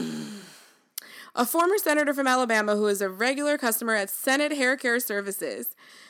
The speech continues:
which explains that the barbershop serves members of Congress and public and charges twenty dollars for a men's cut.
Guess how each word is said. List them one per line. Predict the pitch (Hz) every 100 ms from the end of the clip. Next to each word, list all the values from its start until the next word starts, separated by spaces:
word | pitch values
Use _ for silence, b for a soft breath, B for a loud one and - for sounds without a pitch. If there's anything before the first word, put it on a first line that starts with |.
| B
which | - 226
explains | 262 - 262 262 254 254 220
that | 202 202
the | 202
barbershop | 226 254 277 277 247 240
serves | - 214 208 202
members | 208 247 277 269
of | 226
Congress | 220 240 247 233 220
and | 202 202
public | 247 247 262 262 - B B B
and | 208
charges | 226 208 196 -
twenty | - 262 294
dollars | 269 262 254 254
for | 226
a | 214
men's | 208 208 202 -
cut. | 208 180 -